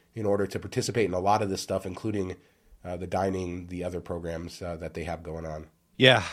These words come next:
Speaker 2: I need to, you know, I don't know. I feel like I'm saying this all the time. Need to pay at-, more attention to these things, or not,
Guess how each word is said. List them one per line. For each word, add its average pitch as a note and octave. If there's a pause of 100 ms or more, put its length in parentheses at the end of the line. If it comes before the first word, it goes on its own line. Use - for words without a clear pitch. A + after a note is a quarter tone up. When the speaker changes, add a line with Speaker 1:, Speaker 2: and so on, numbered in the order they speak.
(140)
Speaker 2:
I B2+
need A#2
to, G2+ (400)
you G2
know, D2+ (240)
I F2+
don't C2+
know. A#1+
I -
feel G2
like E2
I'm D#2+
saying E2
this D#2
all D2+
the D2
time. C2 (200)
Need F2
to F2
pay F#2
at-, D#2+
more D#2+
attention D2+
to -
these D2+
things, A#1+ (100)
or B2
not, D2+